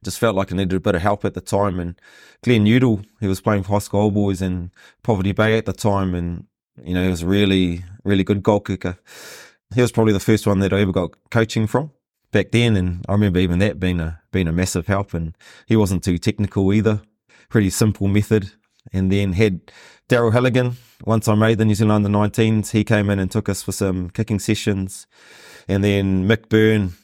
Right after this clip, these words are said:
who came in as the All, All Black, um, kicking coach when I was involved with Wellington, he came in and ran a few sessions with us as well. So you take a bit of parts from,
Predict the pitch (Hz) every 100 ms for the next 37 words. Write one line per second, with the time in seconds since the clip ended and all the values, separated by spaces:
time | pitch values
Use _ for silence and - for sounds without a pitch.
0 | _ _ 101 98 95 92 87 110 95 95
1 | 95 90 98 110 107 _ _ _ - 117
2 | 120 - - 92 90 82 - 107 98 95
3 | 90 - - 95 98 92 90 98 92 90
4 | 98 104 98 87 95 90 95 90 87 87
5 | 90 85 90 85 92 - 85 80 92 85
6 | 85 82 87 90 - 85 80 - - -
7 | - - _ - 117 165 139 107 123 117
8 | 110 90 - - 98 92 _ _ _ _
9 | _ 131 113 - - 110 101 95